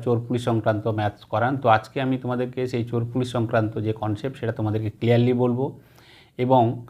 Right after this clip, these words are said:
আহ, লেটেস্ট যে সমস্ত প্রশ্ন এসেছে, বিশেষ করে এসএসসি পরীক্ষায় চোর পুলিশ সংক্রান্ত যে সমস্ত প্রশ্ন লেটেস্ট, আহ, পরীক্ষাগুলোতে এসেছে, সেই প্রশ্নগুলো তোমাদেরকে সলভ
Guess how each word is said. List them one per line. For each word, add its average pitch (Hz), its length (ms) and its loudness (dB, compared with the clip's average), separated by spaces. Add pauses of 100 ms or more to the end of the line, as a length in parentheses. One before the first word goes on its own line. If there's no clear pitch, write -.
(280)
আহ, 110 340 0
লেটেস্ট 127 520 2
যে 135 100 4
সমস্ত 127 420 -2
প্রশ্ন 123 480 -2
এসেছে, 120 320 0
বিশেষ 120 340 0
করে 135 340 0
এসএসসি 127 380 2
পরীক্ষায় 113 540 -2
চোর 120 240 2
পুলিশ 120 200 -2
সংক্রান্ত 113 360 -2
যে 110 160 -2
সমস্ত 120 320 -2
প্রশ্ন 120 480 -2
লেটেস্ট, 113 520 -2
আহ, 107 320 -4 (100)
পরীক্ষাগুলোতে 107 560 -2
এসেছে, 120 400 -2 (420)
সেই 123 140 -2
প্রশ্নগুলো 127 540 2
তোমাদেরকে 113 440 2
সলভ 110 220 2